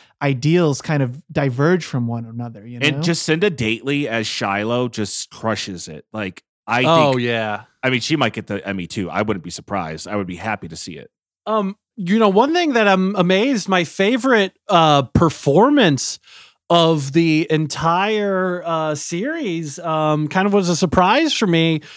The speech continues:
Speaker 3: Uh, President August Semblance, played by the amazing David Hyde Pierce, um, you know, plays this very even-keeled, you know, at the beginning, he seems like this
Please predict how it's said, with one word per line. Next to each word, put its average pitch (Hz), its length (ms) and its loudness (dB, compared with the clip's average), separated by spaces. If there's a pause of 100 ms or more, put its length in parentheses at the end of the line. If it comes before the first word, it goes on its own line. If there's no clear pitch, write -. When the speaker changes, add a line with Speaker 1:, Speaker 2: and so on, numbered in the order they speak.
(220)
Speaker 3:
Uh, 180 200 4
President 220 500 2
August 208 420 2
Semblance, 208 540 2
played 185 420 0
by 170 300 4
the 160 160 2
amazing 175 640 2
David 139 320 2
Hyde 123 320 2
Pierce, 117 540 -2 (400)
um, 160 520 4 (120)
you 180 80 0
know, 143 260 2 (320)
plays 240 560 2
this 185 420 -2
very 226 880 0 (280)
even-keeled, 185 1160 0
you 170 80 -4
know, 160 100 -2
at 147 80 -6
the 165 80 -8
beginning, 165 560 -4
he 160 60 -4
seems 160 280 -4
like 156 140 2
this 147 180 0